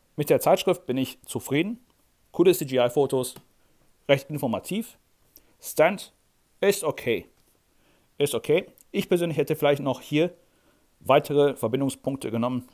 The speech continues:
Haltebereiche, bei denen ich hier stabil ist. Der könnte durchrushen. Der wird zwar nach links und nach rechts festgehalten, aber nicht nach vorne.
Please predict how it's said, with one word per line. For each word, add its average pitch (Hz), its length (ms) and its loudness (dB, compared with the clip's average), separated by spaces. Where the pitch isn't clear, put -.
Haltebereiche, 120 1300 -2
bei 107 80 -10
denen 113 140 2
ich 107 100 -10
hier 104 300 -4
stabil 127 400 -4
ist. 151 220 -4
Der - 80 -6
könnte 113 240 -6
durchrushen. 143 560 -4
Der 98 80 -8
wird 120 100 -4
zwar 120 140 -2
nach 110 220 -6
links 135 180 -6
und 107 100 -6
nach 98 140 -6
rechts 156 200 0
festgehalten, 170 600 -4
aber 110 100 -4
nicht 123 120 -2
nach 107 140 -4
vorne. 147 380 -2